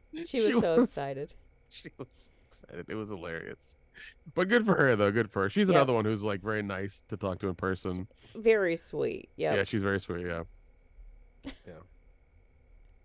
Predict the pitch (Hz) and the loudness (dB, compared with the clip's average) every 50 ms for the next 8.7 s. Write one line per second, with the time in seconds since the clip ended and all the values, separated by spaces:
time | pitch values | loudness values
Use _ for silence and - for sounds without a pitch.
0 | _ _ - - - - - - - - - - - - - - - - - - | _ _ -20 -20 -20 -20 -20 -20 -20 -20 -20 -20 -20 -20 -20 -20 -18 -12 -10 -10
1 | - - - 285 285 277 277 269 269 262 254 247 233 214 208 - - - - 202 | -10 -10 -8 -6 -4 -4 -4 -4 -4 -6 -6 -6 -6 -8 -10 -12 -16 -14 -10 -6
2 | 196 185 175 170 - _ _ _ _ _ _ _ - - - - - - - - | -4 -4 -4 -4 -6 _ _ _ _ _ _ _ -20 -20 -20 -20 -20 -20 -20 -20
3 | _ _ _ _ _ _ _ - 359 359 370 392 381 349 320 262 240 226 247 254 | _ _ _ _ _ _ _ -4 -2 0 0 0 2 2 2 0 0 0 0 0
4 | 247 254 - - 254 240 240 233 226 233 226 233 233 220 220 214 214 208 208 208 | 0 0 -2 -2 0 4 4 4 4 4 0 0 0 0 0 2 2 2 2 2
5 | 208 208 214 220 - - - _ _ _ - - - - 196 190 185 185 190 190 | 2 2 0 -2 -6 -12 -20 _ _ _ -20 -20 -14 -10 -8 -6 -6 -6 -4 -4
6 | 185 185 180 180 180 170 170 160 160 160 _ _ _ _ _ _ _ - 170 170 | -2 -2 -2 -2 -2 -2 -4 -4 -6 -6 _ _ _ _ _ _ _ -4 -4 -4
7 | 170 - - 170 165 - - - - 165 165 160 156 156 156 156 - - - 151 | -4 -2 -2 -2 -2 -2 -4 -8 -8 -8 -8 -6 -6 -6 -6 -6 -6 -2 2 2
8 | 147 147 147 147 147 151 151 156 147 139 135 135 147 | 4 4 4 4 4 4 4 4 4 2 2 0 -2